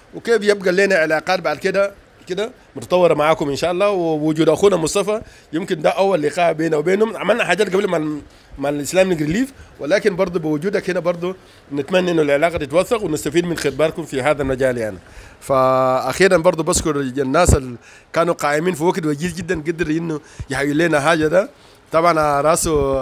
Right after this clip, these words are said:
أخونا طيب الفضل وبرضه أخونا طارق وناس المالية، فبنشكرهم جدًا يعني على الوقت الضيق ده وقدر أجل يعني. آه، فما في حاجة بنقدر نقوله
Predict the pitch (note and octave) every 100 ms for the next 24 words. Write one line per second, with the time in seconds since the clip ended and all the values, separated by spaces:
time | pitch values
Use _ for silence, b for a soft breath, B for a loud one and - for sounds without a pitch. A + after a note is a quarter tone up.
0 | B2+ C3+ C3+ A#2 D#3+ E3+ C#3+ E3+ D3 D#3
1 | E3+ D#3+ C#3+ B2+ B2+ D3 D3+ D3 C3 A#2
2 | B B B A2+ D#3+ E3 - E3+ F3+ F#3+
3 | - C#3 C3+ C3+ C3 A#2+ A#2+ - - -
4 | - C3+ C3+ D3+ C3+ C3+ C#3 C3+ C#3 C#3
5 | E3 F#3+ G#3 B B - C#3+ C3+ - E3+
6 | D#3+ D#3+ D3+ C#3+ C3+ C3+ C3+ E3 - E3
7 | F#3+ F#3 F3 A3 G3 D3 E3+ E3 D3 C#3
8 | C3+ A#2 G#2 _ b b - B2+ B2+ B2+
9 | C3 B2+ B2+ - B2+ B2 B2 B2 - -
10 | C3+ F3 F3+ D#3 F3 F3 F#3+ E3+ D#3 F#3
11 | G#3+